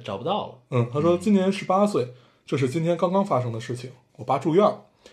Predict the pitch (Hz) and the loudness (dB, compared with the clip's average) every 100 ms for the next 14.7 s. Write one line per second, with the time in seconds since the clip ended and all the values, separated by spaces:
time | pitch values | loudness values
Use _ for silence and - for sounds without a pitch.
0 | _ - 160 185 185 165 165 135 123 107 | _ 0 2 2 2 0 0 0 0 -4
1 | - - _ - 175 180 175 - _ _ | -6 -18 _ -2 2 2 -2 -10 _ _
2 | _ _ _ 127 123 185 185 185 226 220 | _ _ _ -2 0 0 0 4 4 6
3 | 139 139 170 - - 135 127 165 180 - | 4 2 -6 -16 -6 2 2 4 2 2
4 | - _ _ _ _ - 135 123 151 147 | -6 _ _ _ _ 0 2 4 4 4
5 | 135 143 127 131 139 120 151 123 - 120 | 2 0 2 2 2 -2 -2 -4 -4 -6
6 | 113 - - 117 123 156 107 107 107 - | -6 -8 -8 -8 -2 -2 -2 -6 -8 -12
7 | _ _ _ - 147 151 123 110 - 135 | _ _ _ -2 2 4 2 0 2 0
8 | - - - 120 131 110 - 110 104 143 | 0 -16 -4 2 2 2 -2 -2 4 4
9 | 127 117 - 113 98 107 110 - _ _ | 2 -2 -6 -8 -6 -4 -6 -6 _ _
10 | _ - 151 127 117 107 - - 123 139 | _ -2 0 4 2 2 -4 -6 0 0
11 | 127 120 123 110 131 139 131 101 127 123 | 0 -4 -6 -4 -2 0 0 -2 -4 -2
12 | 131 143 - 127 117 113 107 131 135 127 | 4 4 2 -4 -4 -4 -4 -4 -4 -2
13 | 147 120 131 - - _ - - - 135 | -2 0 -2 -2 -14 _ -20 -20 -2 4
14 | 117 113 117 139 - 110 | 4 4 2 0 -2 -4